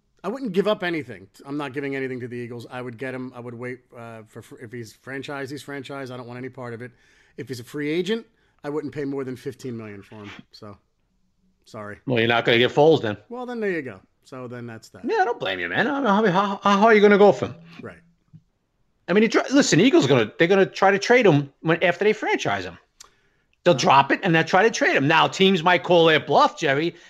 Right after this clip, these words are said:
Speaker 2: knowing they have to get rid of him, right? So
Speaker 1: Yeah.
Speaker 2: they, I can see teams coming in, "All right, we'll give you a four."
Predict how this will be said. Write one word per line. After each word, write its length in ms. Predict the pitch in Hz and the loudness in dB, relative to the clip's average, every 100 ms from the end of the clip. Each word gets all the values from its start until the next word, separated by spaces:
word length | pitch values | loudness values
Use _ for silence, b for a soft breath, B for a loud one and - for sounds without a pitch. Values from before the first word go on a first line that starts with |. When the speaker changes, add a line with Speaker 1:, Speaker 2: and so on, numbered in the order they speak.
| b b | b b
Speaker 2:
knowing 600 | 156 175 302 208 185 190 _ - | 4 6 8 4 2 -4 _ 0
they 120 | 175 | 2
have 180 | 185 202 | 2 0
to 80 | 180 | 0
get 160 | 185 | 2
rid 140 | 196 294 | 2 0
of 100 | 175 | -4
him, 140 | 117 | -8
right? 240 | 123 339 - | -8 -10 -12
So 260 | _ - 160 | _ -6 -4
Speaker 1:
Yeah. 40 | 160 175 | -2 -4
Speaker 2:
they, 20 | - - | -8 -4
I 160 | 151 | -2
can 120 | 185 | -2
see 160 | - 214 | -6 -8
teams 260 | - 214 - | -4 -6 -2
coming 180 | 208 202 | -2 2
in, 40 | |
"All 80 | 202 | 4
right, 140 | 262 | 6
we'll 100 | 214 | 6
give 140 | 185 233 | 4 2
you 60 | 220 | 2
a 40 | |
four." 420 | - 285 208 - | 2 4 4 2